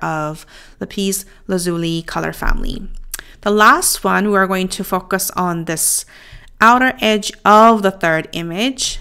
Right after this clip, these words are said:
and looking inwards of the center portion of the flower, and stamp the last one with Azurite ink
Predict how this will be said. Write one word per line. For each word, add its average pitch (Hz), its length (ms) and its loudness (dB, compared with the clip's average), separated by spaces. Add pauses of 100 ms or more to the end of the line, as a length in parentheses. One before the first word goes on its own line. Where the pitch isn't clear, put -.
(100)
and 180 500 -2
looking 202 560 0
inwards 185 760 0
of 175 320 -2
the 170 120 -6
center 160 360 -4
portion 165 320 -8
of 160 100 -8
the 165 60 -12
flower, 170 640 -6 (360)
and 202 160 0
stamp 226 460 -2
the 220 80 -4
last 185 420 -2
one 208 320 -4
with 170 300 -4 (100)
Azurite 175 720 -4 (220)
ink 185 300 -4